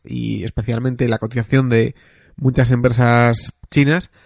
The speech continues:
pues Tencent decidió no hacerla pública hasta que ha decidido finalmente sacarla esta semana.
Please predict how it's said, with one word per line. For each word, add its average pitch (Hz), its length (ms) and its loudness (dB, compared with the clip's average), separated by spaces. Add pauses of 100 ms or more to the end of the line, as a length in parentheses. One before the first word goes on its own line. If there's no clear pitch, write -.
(300)
pues - 200 -12
Tencent 127 600 0
decidió 120 640 2
no 120 640 2
hacerla 123 420 -2
pública 147 540 0 (200)
hasta 127 280 -2
que 120 100 0
ha 123 60 4
decidido 127 480 4
finalmente 117 720 0
sacarla 117 800 -2 (100)
esta 120 240 -4
semana. 135 440 -2